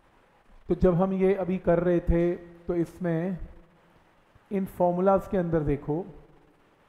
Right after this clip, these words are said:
I hope ये formula सबको समझ में आ रहा है। अगर आई वन, आई टू, आई नॉट है, तो ये formula clear है, फ़ोर आई not cos square five by two। तो पहला numerical है, Two plane Monochromatic waves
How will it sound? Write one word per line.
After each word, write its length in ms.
I 120
hope 260
ये 180
formula 380
सबको 340
समझ 240
में 60
आ 100
रहा 120
है। 200
अगर 160
आई 140
वन, 200
आई 120
टू, 160
आई 140
नॉट 280
है, 60
तो 120
ये 140
formula 320
clear 280
है, 60
फ़ोर 260
आई 100
not 200
cos 160
square 260
five 160
by 120
two। 180
तो 40
पहला 300
numerical 460
है, 100
Two 220
plane 340
Monochromatic 920
waves 260